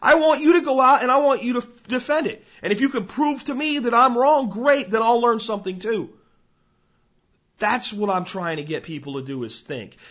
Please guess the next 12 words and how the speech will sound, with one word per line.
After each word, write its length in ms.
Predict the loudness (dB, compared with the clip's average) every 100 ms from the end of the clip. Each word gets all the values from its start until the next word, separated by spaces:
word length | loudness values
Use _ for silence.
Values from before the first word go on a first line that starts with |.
| _ -6
People 380 | -2 -2 -2
say 260 | -4 0 2
that 140 | 2
they 100 | -2
don't 220 | -2 -2 -2
want 180 | -4
to 60 | -6
be 160 | -8 -14
told 580 | -14 -8 -6 -6 -8 -16 _
how 340 | -4 -2 -2
to 100 | -6
think. 460 | -10 -10 -10 -14